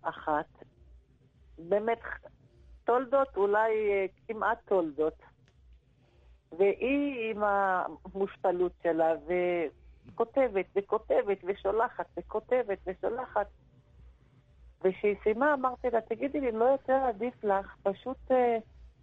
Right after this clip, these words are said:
מדבר, שניים, שלושה מילים, במקום, את יודעת, לכתוב, ו-,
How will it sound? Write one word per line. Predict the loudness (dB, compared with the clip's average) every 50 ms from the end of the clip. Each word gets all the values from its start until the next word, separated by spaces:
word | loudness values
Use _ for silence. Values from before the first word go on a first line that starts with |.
| _ _ -20 _ _ -10 -2
מדבר, | 0 2 2 2 2 4 4 4 4 2 0 -10 -18 -4
שניים, | 0 0 2 0 0 -4 -8
שלושה | -10 -8 -8 -10 -10
מילים, | -6 -4 -4 0 0 -2 -2 -2 -6 -8 -10 -14 -16 -20 -20 -20 -20 -20 -20 -20 -20 -20 -20 -20 -20 -18 0 2
במקום, | 2 2 2 0 0 2 4 4 4 2 0
את | 0 0
יודעת, | 0 2 2 2 2 0 -2
לכתוב, | -6 -8 -8 -8 -16 -6 2 4 4 6 6 6 4 4 2 0
ו-, | -2